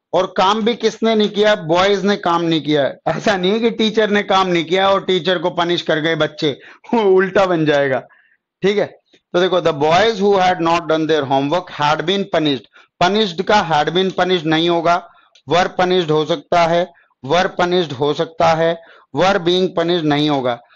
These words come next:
अब आपका जो आंसर आएगा वो बी और सी में से आएगा। अब चेक करो कि कहां पर सही है, कहां पर। "The boys were punished by their teacher who had not done their homework,"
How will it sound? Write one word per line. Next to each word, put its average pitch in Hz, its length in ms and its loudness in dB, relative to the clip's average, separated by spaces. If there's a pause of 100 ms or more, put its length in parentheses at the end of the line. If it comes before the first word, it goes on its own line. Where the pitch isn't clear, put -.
(180)
अब 156 120 0
आपका 180 300 2
जो 202 100 2
आंसर 180 460 0
आएगा 180 220 2
वो 180 160 0
बी 175 240 -2
और 185 140 0
सी 160 180 -4
में 165 160 0
से 170 100 -2
आएगा। 165 360 2 (340)
अब 165 200 -2
चेक 214 260 0
करो 190 220 0
कि 196 140 -4
कहां 165 280 -2
पर 190 160 0
सही 170 280 -2
है, 180 60 0
कहां 156 200 0
पर। 139 240 -6 (340)
"The 160 140 0
boys 190 380 4
were 208 240 0 (120)
punished 180 300 0
by 165 220 2
their 160 240 0 (100)
teacher 156 320 0
who 165 240 2
had 160 200 2
not 151 220 2
done 165 240 -2
their 175 200 2
homework," 170 340 0